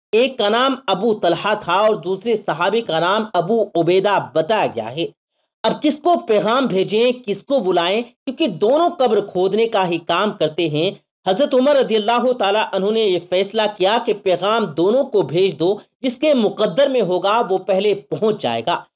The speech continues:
फिर दोनों सहाबा की तरफ पैगाम पहुंचाया जाता है, लेकिन अबू तलहा रदियल्लाहु ताला अन्हु पहले पहुंच जाते हैं और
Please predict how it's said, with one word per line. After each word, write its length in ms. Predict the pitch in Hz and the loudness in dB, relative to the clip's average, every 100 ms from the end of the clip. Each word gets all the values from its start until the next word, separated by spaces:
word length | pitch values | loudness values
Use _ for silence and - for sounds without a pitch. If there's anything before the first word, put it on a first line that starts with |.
| _ - | _ -4
फिर 120 | 214 | 0
दोनों 260 | 180 302 339 | 2 2 2
सहाबा 400 | 302 233 247 269 | 2 2 2 0
की 160 | 254 | 0
तरफ 220 | 226 233 247 | -2 0 -2
पैगाम 480 | 226 185 190 220 | -2 0 0 0
पहुंचाया 520 | 190 180 170 165 208 214 | -2 -4 -4 0 0 2
जाता 340 | 165 165 190 | 0 0 -2
है, 220 | 165 185 | 0 2
लेकिन 340 | 226 202 226 208 - | 2 0 -2 -4 -2
अबू 300 | 180 190 294 | -2 0 -2
तलहा 520 | 294 190 180 - 220 | 2 0 0 0 0
रदियल्लाहु 640 | 202 156 170 170 202 202 214 | 2 2 0 2 0 0 0
ताला 280 | 170 175 | 2 2
अन्हु 360 | 185 170 165 208 208 _ _ - | 0 0 2 0 0 _ _ -2
पहले 260 | 175 247 | 2 4
पहुंच 300 | 247 185 190 | 2 0 -2
जाते 340 | 151 165 165 170 | 0 -2 -2 -4
हैं 200 | 165 220 | -2 -2
और 200 | 208 | -2